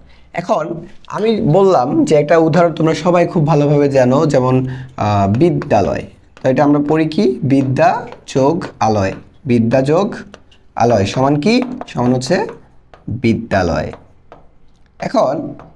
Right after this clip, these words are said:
এখানে কি এই অংশটা এবং এই অংশটা দুইটা অংশের কি মিলন হয়েছে? না, দুইটা অংশের বা শব্দাংশের মিলন হয়নি, এখানে মিলন হয়েছে ধ্বনির। কোন ধ্বনিগুলো দেখাই একটু,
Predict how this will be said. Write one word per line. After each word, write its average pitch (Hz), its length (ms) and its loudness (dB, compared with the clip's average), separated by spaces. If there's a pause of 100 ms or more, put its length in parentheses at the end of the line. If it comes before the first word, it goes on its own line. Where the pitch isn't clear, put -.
এখানে 233 340 -2
কি 240 220 0
এই 233 420 2
অংশটা 160 720 0
এবং 151 260 0
এই 220 200 2
অংশটা 156 480 -2
দুইটা 170 460 0
অংশের 185 360 -2
কি 196 120 -2
মিলন 165 260 4
হয়েছে? 170 560 -2 (460)
না, 147 380 0 (380)
দুইটা 208 360 2
অংশের 202 480 0
বা 160 200 4
শব্দাংশের 196 840 0
মিলন 160 320 2
হয়নি, 151 500 0
এখানে - 340 -2
মিলন 165 300 2
হয়েছে 175 300 -2 (100)
ধ্বনির। 143 520 0
কোন 226 240 0
ধ্বনিগুলো 131 420 2
দেখাই 135 360 0
একটু, - 380 -2